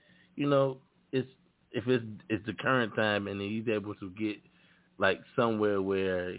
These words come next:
he got time to be to himself, like, you know,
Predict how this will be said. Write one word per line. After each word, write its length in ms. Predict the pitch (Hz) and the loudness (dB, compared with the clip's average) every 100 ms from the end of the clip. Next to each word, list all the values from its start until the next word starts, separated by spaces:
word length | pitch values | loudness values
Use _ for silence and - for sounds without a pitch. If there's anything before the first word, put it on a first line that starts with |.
| - | -10
he 160 | - 107 | -2 0
got 260 | 101 101 92 - | 2 2 0 -4
time 280 | 104 98 92 | -4 -4 -4
to 80 | 104 | -8
be 200 | 85 101 | -4 -6
to 140 | 85 104 | -4 -6
himself, 420 | 92 - 98 87 | -6 -4 -2 -2
like, 260 | 90 90 87 _ - - _ _ - | -2 -2 -4 _ -20 -20 _ _ -4
you 80 | 98 | 2
know, 400 | 90 90 92 | 4 4 0